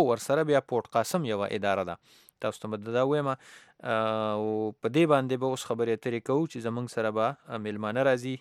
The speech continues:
د کراچۍ نه. آه، په دې خبرې ځکه کوو چې پورټ قاسم کې کارکوونکي هم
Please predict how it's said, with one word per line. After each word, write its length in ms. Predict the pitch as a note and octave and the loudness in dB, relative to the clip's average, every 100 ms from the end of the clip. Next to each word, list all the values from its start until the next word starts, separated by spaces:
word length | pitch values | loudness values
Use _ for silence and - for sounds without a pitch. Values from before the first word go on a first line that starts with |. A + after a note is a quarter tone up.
| - | -8
د 80 | G#2+ | -8
کراچۍ 500 | G2+ - G2 - C#3 | -6 -4 -4 -2 -2
نه. 140 | C3 A#2+ | 0 -4
آه، 540 | - - - _ A2+ | -6 -20 -20 _ -12
په 140 | - A#2 | -4 0
دې 120 | C#3+ | 2
خبرې 320 | C#3 C3+ C3+ | 2 2 0
ځکه 280 | C3 D#3 D3 | 2 2 2
کوو 200 | D3 C3+ | 0 -2
چې 100 | G#2 - | -4 -6
پورټ 120 | G#2+ | -4
قاسم 400 | A2 G#2 C#3 C3 | -2 -2 -4 -6
کې 120 | B2 | -8
کارکوونکي 640 | A#2 A2 G#2+ A#2+ B2 A2+ G#2+ | 0 0 0 -4 -6 -6 -6
هم 260 | C3 A#2+ | -4 -6